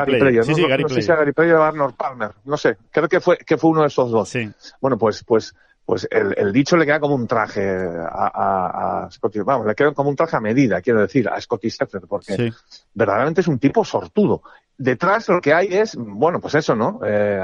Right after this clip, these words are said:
Speaker 2: aquella decepción en la Presidents, estaba el tipo, se le veía hasta hosco en el campo, que es raro en
Speaker 1: Sí,
Speaker 2: Scottie
Speaker 1: sí,
Speaker 2: Scheffler,
Speaker 1: es
Speaker 2: ¿no?
Speaker 1: verdad.
Speaker 2: Se le veía amargaete, ¿eh? Se le veía amargaete ahí, eh,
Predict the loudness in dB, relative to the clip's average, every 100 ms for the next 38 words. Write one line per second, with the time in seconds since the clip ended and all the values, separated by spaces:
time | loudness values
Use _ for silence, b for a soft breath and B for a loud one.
0 | -6 -10 -6 0 2 2 0 0 0 2
1 | 0 -2 -2 0 0 -2 B B B -10
2 | -4 -2 -2 0 2 4 4 2 b b
3 | _ -14 -2 2 4 6 4 4 0 -2
4 | -2 0 0 0 -2 0 0 -2 -4 -4
5 | -2 0 0 0 0 -4 -6 0 2 2
6 | 0 -2 -4 -2 -2 0 0 2 2 0
7 | b b b b -6 -4 -2 -2 -2 -2
8 | -2 0 0 0 -2 -4 -2 0 0 0
9 | -2 -2 -2 0 0 0 0 2 2 0